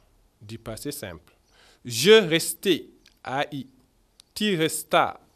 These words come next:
A S. Il ou elle resta, A. Nous restâmes, A, ac-, accent circonflexe, M E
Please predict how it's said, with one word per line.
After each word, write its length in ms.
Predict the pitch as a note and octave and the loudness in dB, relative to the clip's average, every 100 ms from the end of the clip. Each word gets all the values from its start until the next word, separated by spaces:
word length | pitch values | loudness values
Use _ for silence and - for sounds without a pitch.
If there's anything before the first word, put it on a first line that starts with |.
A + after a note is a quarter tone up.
| _ | _
A 240 | A#2 A#2+ A#2 | -8 -8 -8
S. 380 | G#2+ - - - _ _ _ | -10 -10 -12 -16 _ _ _
Il 260 | F#3+ G3 G3 - _ | -2 -2 -6 -18 _
ou 180 | C3 B2+ | -8 0
elle 240 | D#3+ E3 | 2 2
resta, 600 | B2 B2+ B2+ - - B2 - _ _ | 0 -6 -8 -6 -4 -4 -6 _ _
A. 220 | A#2 A2+ - _ _ - | -8 -8 -10 _ _ -8
Nous 380 | C#3+ G3+ A#3+ B3 - - | -2 0 0 -4 -16 -14
restâmes, 680 | A2+ C3+ - - D#3 A2+ F#2 - _ _ | -6 -6 -6 0 0 0 -6 -16 _ _
A, 300 | B2+ C3 - | -2 -2 -2
ac-, 220 | A#2+ - | -10 -10
accent 420 | - C3+ - E3+ E3+ | -6 -6 -4 -2 -2
circonflexe, 840 | - C3+ - A#2+ A#2+ C#3 D3+ - - | -4 -8 -8 -8 -6 -6 -6 -14 -8
M 280 | C3 C#3 - | -6 -6 -6
E 80 | - | -8